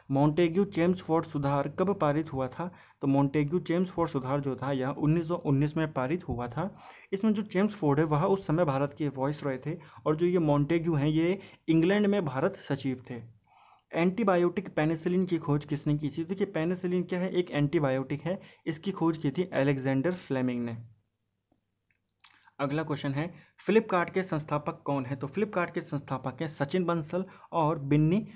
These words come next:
बंसल। ठीक है फ्रेंड्स, दो हज़ार सात में इन्होंने Flipkart की स्थापना की थी। चार बाग गार्डन शैली भारत में किसने अपनाई थी? तो देखिए, यहाँ पर चार ये भाग नहीं होगा, ये बाग होगा। ठीक है,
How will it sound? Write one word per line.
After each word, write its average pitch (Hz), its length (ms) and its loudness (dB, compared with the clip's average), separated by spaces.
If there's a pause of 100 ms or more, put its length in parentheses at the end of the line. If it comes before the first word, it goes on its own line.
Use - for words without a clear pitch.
(160)
बंसल। 123 520 -4 (200)
ठीक 139 120 -2
है 151 60 0
फ्रेंड्स, 165 280 -4 (220)
दो 170 180 2
हज़ार 170 160 2
सात 156 360 0
में 185 120 2
इन्होंने 147 300 2
Flipkart 156 480 -2
की 143 100 -6
स्थापना 139 400 -8
की 135 200 -10
थी। 120 280 -18 (720)
चार 185 260 4
बाग 170 320 2
गार्डन 147 460 2 (280)
शैली 156 420 2
भारत 143 340 -2
में 160 220 -2
किसने 165 520 0
अपनाई 131 440 -6
थी? 139 140 -8
तो 165 140 -12
देखिए, 185 200 -2
यहाँ 170 180 -4
पर 170 100 -6
चार 165 240 -4
ये 165 100 0
भाग 139 480 -2
नहीं 151 200 2
होगा, 135 200 -4
ये 170 160 0
बाग 131 400 -4
होगा। 117 300 -8
ठीक 175 200 -8
है, 143 100 -8